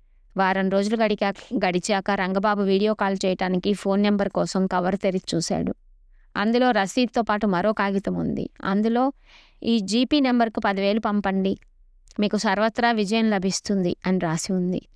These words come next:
ఆ ఉద్యోగి నిజాయితీకి రంగబాబు నిశ్చేష్టుడయ్యాడు. బ్రోకర్కి ఫోన్ చేసి, "మంచి నిజాయితీ పరుని పరిచయం చేశావు"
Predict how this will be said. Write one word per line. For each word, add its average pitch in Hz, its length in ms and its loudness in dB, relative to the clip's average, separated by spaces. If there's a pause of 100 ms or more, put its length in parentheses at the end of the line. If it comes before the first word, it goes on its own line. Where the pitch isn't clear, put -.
(440)
ఆ 185 80 0
ఉద్యోగి 196 460 2
నిజాయితీకి 202 600 0
రంగబాబు 185 440 0
నిశ్చేష్టుడయ్యాడు. 185 1040 0 (600)
బ్రోకర్కి 208 480 -2
ఫోన్ 214 400 0
చేసి, 220 300 0
"మంచి 214 440 0
నిజాయితీ 220 500 2
పరుని 226 320 0
పరిచయం 220 500 0
చేశావు" 202 420 0